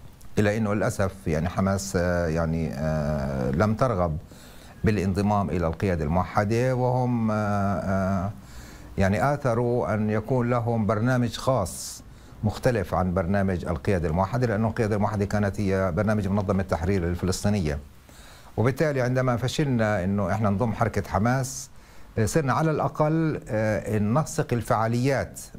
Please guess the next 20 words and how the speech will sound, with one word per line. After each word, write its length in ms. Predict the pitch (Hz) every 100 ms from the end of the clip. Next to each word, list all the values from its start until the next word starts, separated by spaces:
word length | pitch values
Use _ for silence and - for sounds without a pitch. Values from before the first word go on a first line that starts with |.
| -
مع 200 | 98 85
حركة 380 | 101 98 92 -
حماس، 320 | 90 80 -
بمعنى 560 | 92 131 113 107 127 139 - - - -
أنه 120 | 107
حماس 340 | - 123 113 -
كانت 300 | 123 110 -
تصدر 280 | 110 104 98
بيان 540 | 95 95 98 120 147 - - - - - - - -
والقيادة 420 | 101 127 123 117
الموحدة 420 | 107 110 107 101
كانت 280 | 101 101 101 98
تصدر 300 | 101 95 80
بيان، 420 | 90 85 78 78 - 95
يعني 180 | 95
كنا 260 | 98 160 127
ننسق 420 | 135 143 151 -
ألا 400 | 113 117 117 120
يحصل 440 | 80 135 - 139 -
تضارب، 680 | 107 117 147 120 113 131